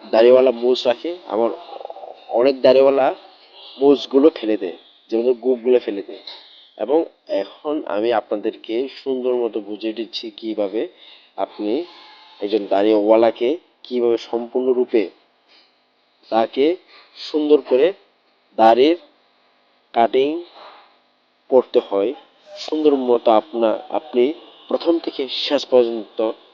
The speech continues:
মন দিয়ে দেখেন, আপনিও একজন পারফেক্ট যে মিস্ত্রি,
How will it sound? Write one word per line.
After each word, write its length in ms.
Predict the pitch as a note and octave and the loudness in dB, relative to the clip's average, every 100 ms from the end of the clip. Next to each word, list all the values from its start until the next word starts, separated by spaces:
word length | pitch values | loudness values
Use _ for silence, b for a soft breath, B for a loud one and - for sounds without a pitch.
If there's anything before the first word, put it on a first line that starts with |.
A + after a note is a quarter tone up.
| _ _ | _ _
মন 260 | A#2 C3 B2 | 4 4 4
দিয়ে 120 | B2 | 2
দেখেন, 400 | G#2+ G2 C3 D#3+ - _ _ _ _ _ | 2 -2 -6 -6 -10 _ _ _ _ _
আপনিও 500 | G#2 A2 D3 D#3+ G3 - | -2 -2 0 0 0 -4
একজন 240 | A2+ A#2 A2+ - _ - | -4 -2 -2 -4 _ -2
পারফেক্ট 580 | G#2+ A#2 - D#3+ D#3+ - _ _ _ _ _ _ _ | -2 -2 -2 0 0 -6 _ _ _ _ _ _ _
যে 60 | A2 | -10
মিস্ত্রি, 560 | G#2+ A2 G#2 - C#3+ | -6 -6 -6 -8 -6